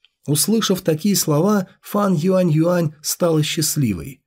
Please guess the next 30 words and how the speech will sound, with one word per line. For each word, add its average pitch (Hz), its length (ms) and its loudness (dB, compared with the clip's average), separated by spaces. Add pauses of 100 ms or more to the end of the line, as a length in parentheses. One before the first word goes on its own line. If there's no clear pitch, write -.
(440)
Однако 175 600 0
Хан 160 280 0
Янь 175 400 2
и 151 120 0
Джао 160 380 2
Минзе 143 560 2
подумали 139 520 2
о 107 100 0
том, - 380 -2
что - 240 -4
любовь 107 500 0 (100)
и 110 120 0
правда 180 480 0
делает 170 480 2
девушку 185 540 0
глупее. 170 720 -2 (260)
Ведь 113 220 0
было 151 260 4
очевидно, 131 600 2
что - 200 -4
Хан 113 240 -2
Янь 139 440 0 (140)
просто 180 400 0
решила 165 460 2
её 139 320 4
утешить. 120 720 -4 (800)
«Неудивительно, 147 800 4
что - 180 -2
Хан 139 240 0
Сень — 175 400 0